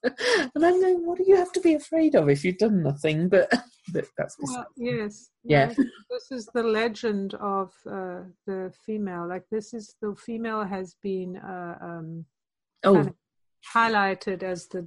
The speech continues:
Speaker 2: devil and, and all these stories around, uh,
Speaker 1: Oh, this
Speaker 2: female energy.
Speaker 1: demonizing, demonizing the
Speaker 2: That's
Speaker 1: female, yeah.
Speaker 2: right. And so, of course, how did they keep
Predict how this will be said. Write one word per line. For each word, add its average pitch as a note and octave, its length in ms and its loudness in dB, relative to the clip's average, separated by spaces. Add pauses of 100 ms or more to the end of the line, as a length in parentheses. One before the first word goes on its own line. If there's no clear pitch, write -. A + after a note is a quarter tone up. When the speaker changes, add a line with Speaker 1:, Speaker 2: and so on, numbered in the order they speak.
Speaker 2:
devil G3+ 580 2
and, E3+ 300 -4
and F3 240 -10
all A3+ 180 -2
these G#3+ 240 -6
stories G3+ 580 -4
around, E3+ 500 -4
uh, B3+ 100 -4
Speaker 1:
Oh, - 260 -10 (260)
this - 220 -2
Speaker 2:
female E3+ 100 -6 (240)
energy. D#3+ 120 -2 (100)
Speaker 1:
demonizing, C#3 680 0
demonizing D3+ 680 2
the D3 60 0
Speaker 2:
That's D3 140 -4
Speaker 1:
female, D3+ 460 -2
yeah. D3+ 140 -6
Speaker 2:
right. F3+ 200 -8 (140)
And G#3 180 -4
so, A3+ 280 -4
of G#3+ 220 -10
course, A#3 640 -4 (640)
how C#4 480 2
did C#4+ 280 0
they G3+ 220 4 (220)
keep G#3+ 240 -10